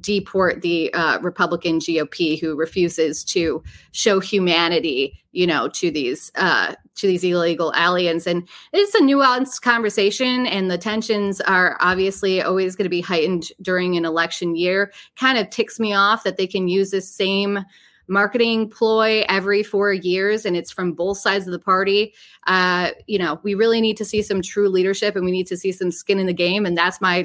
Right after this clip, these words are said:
<laughs> that's my hot take on that. I do not wish to throw the baby out with the bathwater as far as there was an incentive structure that allowed illegal immigrants to come to this country, and there should be a process that they should go through. They should do all the things that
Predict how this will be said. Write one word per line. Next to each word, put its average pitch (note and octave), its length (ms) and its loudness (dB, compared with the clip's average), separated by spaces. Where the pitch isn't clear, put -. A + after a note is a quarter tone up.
<laughs> - 140 -16
that's F3 160 -6
my G3+ 120 2
hot F#3 220 2
take G3 260 0
on F3+ 140 2
that. G#3+ 320 0
I F#3 160 2
do G#3 120 2
not F#3+ 300 0
wish F#3+ 340 -4
to F3 400 0
throw F#3+ 360 0
the F#3+ 80 0
baby F3+ 280 0
out E3+ 120 2
with E3+ 100 -4
the E3 60 -10
bathwater F3 500 0
as E3+ 120 -4
far E3+ 200 0
as D#3+ 200 -4
there E3+ 100 0
was F3+ 180 0
an G3 80 0
incentive F#3 520 -2
structure E3+ 540 -4
that D3+ 220 -4
allowed D#3 480 2
illegal F3 440 0
immigrants E3 440 -2
to - 80 -6
come F3 160 -2
to E3 60 0
this D#3 160 -4
country, F3+ 600 0
and E3+ 560 0
there F3+ 140 0
should F#3 200 0
be F3+ 100 2
a E3 60 0
process E3 540 0
that D#3+ 140 -4
they E3 80 0
should E3+ 160 -6
go D#3 160 -2
through. D#3+ 200 -2
They D3+ 120 -2
should D#3 260 -4
do F3 240 2
all D#3+ 180 0
the E3 80 0
things F3 280 0
that - 180 -2